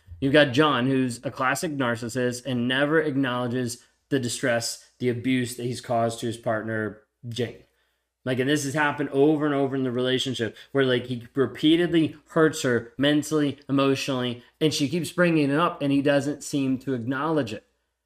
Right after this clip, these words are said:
He's not willing to agree. He's not willing to see it. He's just like, "You're making this up. You're overreacting," all these things. And despite how many times she's actually brought it up to him, and brought up her feelings, brought up her emotions of like, "Hey, this really hurts me,"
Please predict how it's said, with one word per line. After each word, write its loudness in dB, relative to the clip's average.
He's -2
not 0
willing 2
to 0
agree. 2
He's -4
not -4
willing -4
to -4
see 2
it. 4
He's -4
just -6
like, -2
"You're -6
making -4
this -10
up. 2
You're 0
overreacting," -2
all 0
these 0
things. -4
And 0
despite 2
how -4
many 0
times -4
she's -4
actually -2
brought -2
it -2
up -2
to -2
him, -2
and 2
brought 2
up 2
her -4
feelings, -2
brought 2
up 2
her -2
emotions -2
of -4
like, -2
"Hey, 0
this -2
really 2
hurts -2
me," 0